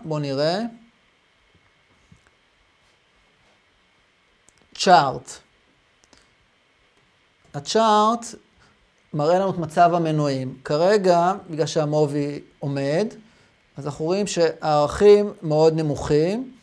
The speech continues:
זאת אומרת שהמנועים כמעט לא מתאמצים. אם אני בכוונה קצת אתנגד למובי, אז אנחנו רואים שפתאום הערכים עולים.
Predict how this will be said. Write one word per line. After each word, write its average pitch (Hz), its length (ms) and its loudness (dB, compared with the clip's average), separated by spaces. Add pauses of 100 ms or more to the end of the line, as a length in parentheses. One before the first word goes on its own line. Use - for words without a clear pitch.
(100)
זאת - 100 -20
אומרת 170 220 -6
שהמנועים 175 560 -2
כמעט 190 460 -4
לא 165 140 0
מתאמצים. 151 640 -6 (420)
אם 170 120 -10
אני 180 500 -2 (100)
בכוונה 151 500 -4
קצת 160 380 -6 (240)
אתנגד 151 460 0
למובי, 165 640 -2 (160)
אז 175 80 -12
אנחנו 170 160 -10
רואים 175 120 -4
שפתאום 165 440 -4
הערכים 156 680 2
עולים. 131 420 -4